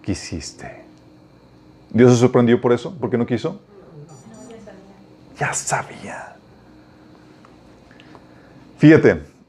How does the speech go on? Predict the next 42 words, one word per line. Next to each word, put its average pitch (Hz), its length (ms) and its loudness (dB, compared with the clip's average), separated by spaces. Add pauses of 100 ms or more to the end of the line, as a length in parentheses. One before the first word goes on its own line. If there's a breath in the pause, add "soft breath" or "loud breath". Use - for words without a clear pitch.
(200)
Deuteronomio 123 460 -2
treinta 127 220 0
y 113 100 0
uno, 120 100 0
del 113 120 0
catorce 110 300 -2
al 113 220 -6
veintidós, 98 400 -4
te - 80 -2
da 107 60 2
un 107 100 -2
ejemplo 110 320 -6
de 98 140 2
esta, 98 280 -2
de 92 300 -6
la 92 120 0
realidad. 87 320 -6 (480)
El - 60 -16
Señor 131 200 4
le 135 60 8
dice, 139 440 2
"Escoge 196 460 2
el, 190 220 2 (180)
la 139 180 2
vida, 151 380 0 (240)
¿sí? 139 440 -4 (1080 soft breath)
Para 127 120 2
que 127 80 0
te - 60 2
vaya 160 240 8
bien 156 260 0
y 147 60 -2
puedas 151 300 -2
fruc-, 151 280 -6
y 143 60 -10
puedas 143 540 2
fructificar". 135 480 0
Le 139 60 4
estaba 165 260 4
dando 175 360 2
el 151 140 2
ideal, 139 480 4